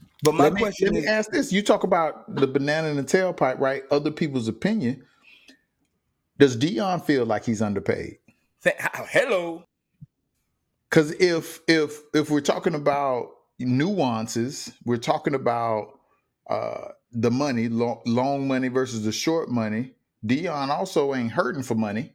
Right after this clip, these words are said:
Speaker 1: Well,
Speaker 2: at
Speaker 1: the
Speaker 2: least that we
Speaker 1: argument,
Speaker 2: know of.
Speaker 1: the
Speaker 2: Huh?
Speaker 1: argument would be kinda like what you tell me. Why settle? Why,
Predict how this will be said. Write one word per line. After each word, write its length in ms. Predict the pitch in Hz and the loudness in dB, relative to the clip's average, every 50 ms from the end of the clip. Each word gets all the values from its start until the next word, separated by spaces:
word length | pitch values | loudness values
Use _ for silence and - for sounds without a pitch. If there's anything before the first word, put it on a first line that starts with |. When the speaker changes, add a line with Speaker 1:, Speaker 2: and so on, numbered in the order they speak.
| _ - | _ -10
Speaker 1:
Well, 240 | - 147 151 - - _ _ - | -6 -6 -6 -6 -8 _ _ 0
Speaker 2:
at 40 | 110 | 2
Speaker 1:
the 60 | 107 | 2
Speaker 2:
least 160 | 123 139 139 151 | 2 2 2 2
that 140 | 139 120 110 | 2 2 2
we 60 | 113 | 0
Speaker 1:
argument, 180 | 143 196 190 143 | -2 -2 0 0
Speaker 2:
know 200 | 117 107 104 104 | 0 0 0 0
of. 200 | 104 107 - 87 - _ _ _ _ _ _ _ _ _ _ - | -2 -4 -6 -8 -12 _ _ _ _ _ _ _ _ _ _ -14
Speaker 1:
the 160 | 110 120 - - | -12 -12 -6 0
Speaker 2:
Huh? 140 | - 135 135 | 2 2 2
Speaker 1:
argument 480 | 131 123 123 120 110 107 104 107 - 104 | 2 -2 -6 -8 -10 -10 -12 -12 -12 -10
would 200 | 110 107 104 101 | -10 -10 -8 -8
be 340 | 95 101 98 92 95 104 107 _ _ _ _ _ _ _ _ _ _ _ _ _ _ _ _ _ _ _ _ _ _ _ _ _ _ _ _ _ - - _ - - | -6 -6 -6 -8 -10 -14 -18 _ _ _ _ _ _ _ _ _ _ _ _ _ _ _ _ _ _ _ _ _ _ _ _ _ _ _ _ _ -20 -20 _ -4 0
kinda 300 | - 165 180 220 233 226 | 2 2 2 2 2 0
like 200 | 226 233 226 208 | 0 0 -2 -4
what 180 | 220 - - | -8 -12 -10
you 80 | - 180 | -10 -6
tell 220 | - 196 196 208 | -4 -4 -4 -4
me. 300 | 202 220 254 226 160 - _ _ _ _ _ _ _ _ _ _ _ _ _ _ | -6 -10 -12 -14 -16 -20 _ _ _ _ _ _ _ _ _ _ _ _ _ _
Why 320 | - 101 101 135 147 156 160 | -10 -6 -2 0 0 0 -2
settle? 480 | - - - 160 185 190 127 85 - _ _ _ _ _ _ _ _ _ _ _ _ _ _ _ | -2 -4 -2 -2 -2 -2 -4 -10 -12 _ _ _ _ _ _ _ _ _ _ _ _ _ _ _
Why, 600 | - 123 135 151 165 170 175 175 175 180 180 165 | -6 -2 0 2 2 2 0 0 -2 -2 -4 -6